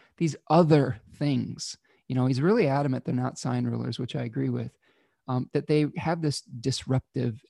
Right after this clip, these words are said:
element. So, uh, you know, I'm thinking about this week and thinking about, uh, what's going on with Saturn and Pluto, and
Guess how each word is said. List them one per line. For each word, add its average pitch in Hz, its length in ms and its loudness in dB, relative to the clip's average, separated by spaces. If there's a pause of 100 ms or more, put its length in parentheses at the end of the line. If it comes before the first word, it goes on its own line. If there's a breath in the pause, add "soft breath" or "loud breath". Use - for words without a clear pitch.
element. 120 540 -2 (560)
So, 180 500 0 (460)
uh, - 40 -10 (180)
you 170 100 0
know, 202 60 4
I'm 202 100 2
thinking 277 320 2
about 135 240 0
this - 260 -4
week 131 240 -2
and 139 140 -6
thinking 160 320 -2
about, 131 440 -2
uh, 123 380 -2 (400)
what's 151 240 -2
going 139 380 2
on 135 300 0
with 123 120 0
Saturn 131 540 -2
and 117 120 -2
Pluto, 143 540 0 (920)
and 131 320 0